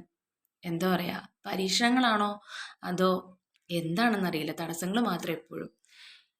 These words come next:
എന്നാലും നമുക്ക് പ്രതീക്ഷയാണ്, നമ്മളെ രക്ഷപ്പെടും എന്നുള്ളൊരു പ്രതീക്ഷയാണ് എന്നെങ്കിലും. അപ്പോൾ നമുക്ക് വെറുതെ ഇരിക്കണ സമയത്ത് നമ്മളൊരു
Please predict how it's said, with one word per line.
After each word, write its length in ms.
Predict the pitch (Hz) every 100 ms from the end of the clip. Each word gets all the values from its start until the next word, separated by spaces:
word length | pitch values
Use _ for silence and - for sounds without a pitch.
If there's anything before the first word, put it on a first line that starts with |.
| _
എന്നാലും 340 | 196 247 285 294
നമുക്ക് 220 | 240 233
പ്രതീക്ഷയാണ്, 640 | - 175 180 185 208 170
നമ്മളെ 280 | 160 160 170
രക്ഷപ്പെടും 580 | 170 165 - 196 202 208
എന്നുള്ളൊരു 300 | 202 185 180
പ്രതീക്ഷയാണ് 680 | - 165 160 170 185 160 151
എന്നെങ്കിലും. 520 | 151 160 175 175 165 - - - - -
അപ്പോൾ 240 | _ 214
നമുക്ക് 260 | 214 208 226
വെറുതെ 360 | 220 208 190
ഇരിക്കണ 300 | 233 226 214
സമയത്ത് 560 | 214 214 196 196 196 196 208 - _ _ _ 202
നമ്മളൊരു 460 | 196 214 233 233